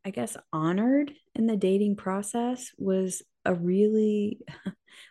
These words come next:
was a beautiful day. I mean, I remember specifically, like, it was such a disconfirming experience for me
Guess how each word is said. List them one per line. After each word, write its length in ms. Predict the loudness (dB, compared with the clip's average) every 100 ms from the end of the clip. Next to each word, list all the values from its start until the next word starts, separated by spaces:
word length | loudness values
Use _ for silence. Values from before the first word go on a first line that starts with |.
| 0
was 80 | 4
a 60 |
beautiful 420 | 8 6 6 0
day. 520 | 0 0 0 -2 -6 -12 -8 0
I 60 |
mean, 220 | 2 4
I 100 | 4
remember 460 | 4 4 4 4 2
specifically, 760 | -2 -6 -4 -2 -2 0 0 2
like, 200 | 0 0
it 60 |
was 300 | 0 -2 -6 -10 -20 -20 -4
such 260 | 2 4 4
a 60 |
disconfirming 760 | 4 2 2 0 2 2 0 -2
experience 720 | -6 -4 0 0 -2 -4 -6
for 140 | -6
me 360 | -4 -6 -10